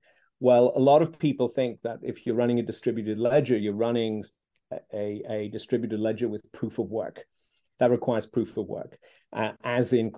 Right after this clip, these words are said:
uh, uh, ledgers that, that support cr-, cryptocurrencies. Well, that's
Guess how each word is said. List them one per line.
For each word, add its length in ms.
uh, 40
uh, 1200
ledgers 480
that, 140
that 140
support 440
cr-, 140
cryptocurrencies. 840
Well, 120
that's 280